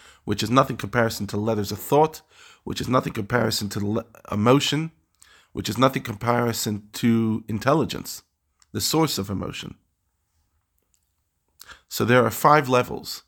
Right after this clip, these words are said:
each of which is of no account in comparison to the level above it. Clearly, then, the lowest level of action is surely of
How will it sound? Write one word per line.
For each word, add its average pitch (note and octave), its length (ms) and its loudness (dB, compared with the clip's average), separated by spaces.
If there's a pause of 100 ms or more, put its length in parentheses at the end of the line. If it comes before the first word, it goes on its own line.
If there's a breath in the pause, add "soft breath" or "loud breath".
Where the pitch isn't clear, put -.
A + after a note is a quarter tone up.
(680)
each - 420 0
of A2 160 -2
which A#2 200 0
is G#2+ 120 -2
of G2+ 120 0
no B2 240 4
account A2+ 420 -2
in G2+ 100 -6
comparison A2 540 -4
to - 80 -14
the A2 60 -4
level G#2 280 -2
above G2 280 -2
it. - 100 -8 (880 soft breath)
Clearly, D3+ 400 2
then, A2 180 0
the G2+ 80 0
lowest A#2+ 320 2
level A2 220 -2
of G#2 80 -4
action G#2+ 420 -2
is G2 140 -6
surely C3+ 320 0
of G#2 120 -6